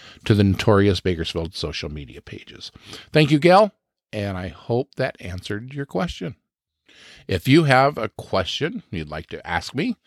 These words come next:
go to notorious bakersfield dot com, click the microphone icon,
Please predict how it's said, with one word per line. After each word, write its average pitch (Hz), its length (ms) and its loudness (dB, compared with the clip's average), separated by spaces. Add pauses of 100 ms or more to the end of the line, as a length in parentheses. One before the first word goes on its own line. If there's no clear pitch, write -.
(380)
go 131 180 6
to 139 120 6
notorious 135 640 2
bakersfield 131 640 -2
dot 117 260 4
com, 127 460 -2 (580)
click 165 360 4
the 123 360 0
microphone 143 760 2 (120)
icon, 127 600 0